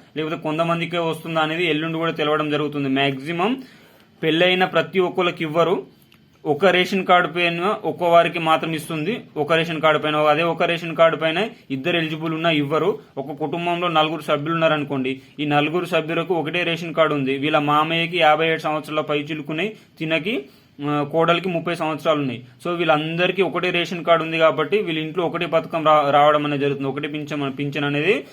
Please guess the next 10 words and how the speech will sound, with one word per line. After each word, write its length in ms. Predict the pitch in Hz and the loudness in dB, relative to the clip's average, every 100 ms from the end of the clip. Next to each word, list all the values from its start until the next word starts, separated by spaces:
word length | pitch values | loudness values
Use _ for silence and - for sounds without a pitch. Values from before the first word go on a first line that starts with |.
| - - | -14 2
రావడం 360 | 135 147 151 | 4 4 2
అనేది 180 | 147 147 139 | 0 -2 0
జరుగుతుంది. 440 | 139 139 139 123 120 - | 0 -2 -4 -6 -12 -4
అదే 240 | 135 147 185 | -2 2 2
ఒక 240 | 190 190 | 2 2
ఇంట్లో 580 | 175 160 170 170 190 277 - - 151 | -2 -2 -4 0 0 0 -8 -10 0
నలుగురు 260 | 151 160 196 | 2 4 4
కుటుంబ 380 | 190 170 185 185 | 2 -2 -2 -2
సభ్యులు 360 | 185 170 170 | 0 -2 0
ఉన్నారు 260 | 170 160 180 | -2 0 0